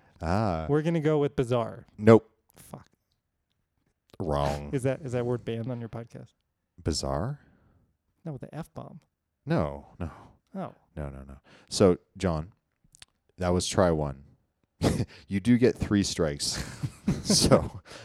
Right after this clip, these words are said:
Speaker 1: you're okay. Go ahead and try again. John, why don't you lead us off with the three Bs?
Speaker 2: <laughs> We're gonna,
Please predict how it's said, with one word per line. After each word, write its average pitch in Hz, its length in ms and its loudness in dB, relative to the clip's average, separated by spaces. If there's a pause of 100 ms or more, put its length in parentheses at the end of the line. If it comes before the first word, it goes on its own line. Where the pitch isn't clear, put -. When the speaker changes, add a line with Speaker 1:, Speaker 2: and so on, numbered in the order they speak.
(100)
Speaker 1:
you're 92 220 4
okay. 85 300 2 (560)
Go 98 120 6
ahead 104 140 4
and 110 100 -4
try 113 180 6
again. 101 260 2 (240)
John, 120 180 0
why 107 160 6
don't 120 140 0
you 123 120 0
lead 117 180 2
us 110 120 -2
off 101 400 -2 (320)
with 95 160 2
the 90 80 -4
three 98 260 -2
Bs? 80 520 -6 (1600)
Speaker 2:
<laughs> - 20 -8 (580)
We're 147 280 8
gonna, 160 380 0